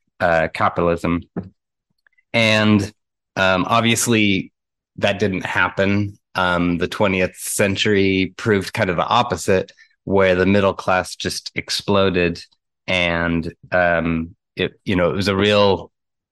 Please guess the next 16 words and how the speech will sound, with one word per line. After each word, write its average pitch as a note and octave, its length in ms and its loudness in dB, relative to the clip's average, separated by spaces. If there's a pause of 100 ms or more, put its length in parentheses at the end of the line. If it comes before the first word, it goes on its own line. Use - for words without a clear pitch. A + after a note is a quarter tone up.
(260)
debate G2+ 600 0
among F2 600 0
Marxists A#2 840 0
and B2+ 580 2
non-Marxists, G#2+ 1000 0
like, E2 320 -2 (720)
um, E2+ 460 0 (140)
what's A2 560 0
going G2+ 340 2
on, F#2 540 0
you F#2+ 120 -4
know, F2 200 0
with, F2 540 0
uh, F2 320 2
monopoly F#2 600 0
capitalism, F#2 1080 0